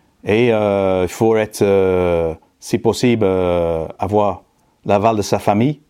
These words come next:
parce que, euh, il faut échanger beaucoup. Euh, il y a beaucoup de réflexions, il y a, il y a des idées, il peut pas venir de, d'une seule personne. Euh, des fois, les idées viennent de, de partout.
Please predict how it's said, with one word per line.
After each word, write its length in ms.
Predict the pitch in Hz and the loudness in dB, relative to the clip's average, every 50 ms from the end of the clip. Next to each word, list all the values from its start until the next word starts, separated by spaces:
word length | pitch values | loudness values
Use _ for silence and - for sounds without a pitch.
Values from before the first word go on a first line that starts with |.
| _ - | _ -14
parce 200 | - 90 - - | -14 -12 -8 -4
que, 100 | - 95 | -2 0
euh, 580 | 95 92 90 90 90 87 87 87 85 85 82 85 | 0 0 0 0 0 0 0 0 0 -2 -2 -4
il 60 | - | -4
faut 140 | - - 104 | -2 0 0
échanger 340 | 98 - 113 110 107 104 107 | 0 0 0 0 0 0 0
beaucoup. 440 | 101 117 113 110 - 113 127 143 - - _ _ _ _ _ _ _ _ _ _ _ _ - | 0 0 -2 0 0 0 0 -2 -4 -10 _ _ _ _ _ _ _ _ _ _ _ _ -4
Euh, 300 | 90 92 95 95 92 92 | -2 0 0 0 0 0
il 60 | 92 | 0
y 40 | 95 | 0
a 20 | |
beaucoup 280 | 95 101 120 113 - 120 | 0 0 0 0 0 0
de 80 | 110 110 | 0 0
réflexions, 720 | 107 - - 110 98 - - 117 113 123 127 127 123 120 | -2 0 -2 -4 -4 -2 -2 0 0 0 0 0 0 0
il 80 | 117 107 | 0 0
y 80 | 101 95 | 0 0
a, 220 | 98 98 95 95 | 0 0 -2 -2
il 120 | 98 101 | -4 -4
y 60 | 98 98 | -2 -2
a 60 | 95 | -2
des 180 | 98 95 98 | -2 0 0
idées, 400 | 110 110 104 117 120 117 110 101 - - | 0 0 2 2 2 2 0 -2 -6 -8
il 140 | - 104 - | -10 -6 -4
peut 100 | 113 98 | -4 -2
pas 260 | - - 120 113 113 | 0 0 0 0 0
venir 440 | 98 104 113 113 117 120 113 101 90 - _ _ _ _ _ _ _ _ - | 0 0 0 2 2 2 0 0 -2 -6 _ _ _ _ _ _ _ _ -8
de, 1000 | 98 98 98 98 95 95 95 92 92 92 92 90 90 87 85 85 82 80 82 82 - - - - _ _ _ _ _ | -4 -2 0 2 2 2 2 2 2 2 2 0 0 0 -2 -2 -4 -6 -8 -10 -12 -14 -16 -20 _ _ _ _ _
d'une 200 | 101 101 104 107 | -2 -2 0 0
seule 220 | 101 - 113 104 98 | 0 0 0 0 0
personne. 380 | - 107 98 - - 107 117 - - _ _ _ _ - | 0 0 -2 0 -2 -4 -4 -6 -8 _ _ _ _ -10
Euh, 680 | 87 87 90 87 87 87 85 85 82 82 80 80 82 | -6 -4 -4 -2 -2 -2 -4 -4 -4 -4 -4 -6 -6
des 140 | 87 90 98 | -6 -6 -6
fois, 160 | 92 - 110 | -4 -2 -2
les 180 | 101 98 92 101 | 0 0 0 -2
idées 300 | 98 98 107 110 107 101 | -2 0 0 0 0 0
viennent 240 | 92 101 101 98 92 | 0 -2 -2 0 0
de, 240 | 90 87 87 85 85 | 0 -2 -2 -4 -4
de 140 | 87 95 | -6 -6
partout. 420 | 92 - 101 92 - - 110 127 | -4 -2 -2 -2 -2 -2 -2 -2